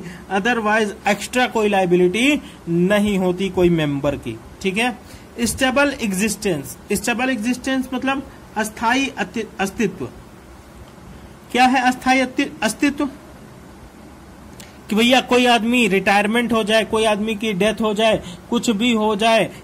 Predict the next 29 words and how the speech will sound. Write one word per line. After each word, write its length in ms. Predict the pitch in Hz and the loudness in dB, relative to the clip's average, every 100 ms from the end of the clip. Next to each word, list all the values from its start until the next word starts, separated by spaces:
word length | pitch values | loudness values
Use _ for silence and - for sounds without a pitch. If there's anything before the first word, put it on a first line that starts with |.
| 185 | -2
ये 100 | 220 | 0
business 460 | 202 208 233 220 | 0 -2 -2 -2
वैसे 300 | 214 202 208 | -2 -2 -2
का 160 | 220 214 | -2 -2
वैसे 320 | 196 185 190 | 0 0 0
ही 120 | 208 214 | -2 0
रहेगा, 340 | 208 208 208 | -2 0 -2
अपना 240 | 202 196 | -2 -2
चलता 340 | 185 180 180 185 | 0 0 0 0
रहेगा। 300 | 190 180 196 | 0 0 -2
कोई 220 | 190 208 | 0 0
member 380 | 196 185 185 190 | 2 0 0 -2
चला 300 | 180 180 185 | 0 2 2
गया, 240 | 180 180 | 2 0
कोई 200 | 180 185 | 0 2
member 320 | 175 180 180 180 | 2 2 0 -2
छोड़ 240 | 180 180 | 0 2
गया, 220 | 180 185 | 2 0
कोई 200 | 180 180 | 0 0
नया 320 | 170 170 180 | 0 0 0
आ 180 | 175 170 | 0 0
गया, 260 | 165 180 180 | 0 2 2
कोई 220 | 180 165 | 0 -2
मर 260 | 160 185 190 | 0 0 0
गया, 300 | 170 175 175 | 0 0 0
कुछ 240 | 180 202 202 | 0 -4 -4
भी 180 | 208 220 | -4 0
हो 200 | 190 180 | 2 2
जाए, 400 | 180 190 233 | 4 4 4